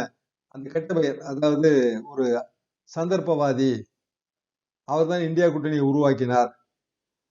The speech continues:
ஆனால் அவரே வந்து முறித்து கொண்டு வெளியே போகிறார். ஏற்கனவே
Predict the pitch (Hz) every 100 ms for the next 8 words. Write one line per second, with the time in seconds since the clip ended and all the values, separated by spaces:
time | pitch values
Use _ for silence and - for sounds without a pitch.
0 | - 165 180 170 147 175 180 156 151 165
1 | 170 143 131 120 120 120 165 175 143 147
2 | 139 135 139 127 117 113 117 113 151 170
3 | 165 175